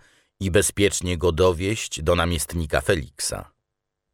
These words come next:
Napisał też list o następującej treści: Klaudiusz Lizjasz pozdrawia dostojnego namiestnika Feliksa.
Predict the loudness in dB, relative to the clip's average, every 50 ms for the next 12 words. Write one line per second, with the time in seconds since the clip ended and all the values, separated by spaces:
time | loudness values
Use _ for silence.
0 | _ _ _ _ _ _ _ _ _ _ _ _ _ _ _ _ _ _ _ _
1 | _ _ _ _ _ 0 0 0 0 -2 -2 -2 -2 -2 0 0 -2 -2 -2 -2
2 | -4 -4 -4 -4 -4 -6 -6 -8 -8 -6 -2 0 0 0 0 0 -2 -2 -2 -2
3 | -2 0 0 0 0 0 -2 -4 -6 -6 -6 -6 -6 -6 -8 -10 -12 -14 -16 -18
4 | -20 _ _ _ _ _ _ _ _ _ _ _ _ _ _ _ _ _ _ _
5 | _ _ _ _ 2 4 6 8 6 6 4 0 -2 -2 -2 -2 -2 -2 -2 -2
6 | -2 0 2 4 4 4 4 2 -2 -6 -4 -2 -2 -2 0 2 4 6 6 6
7 | 6 4 2 2 0 0 0 0 0 2 2 0 2 2 2 2 2 0 0 -2
8 | -4 -4 -4 -4 -4 -2 0 2 0 2 2 0 -2 -2 -4 -6 -8 -8 -6 -4
9 | -4 -6 -8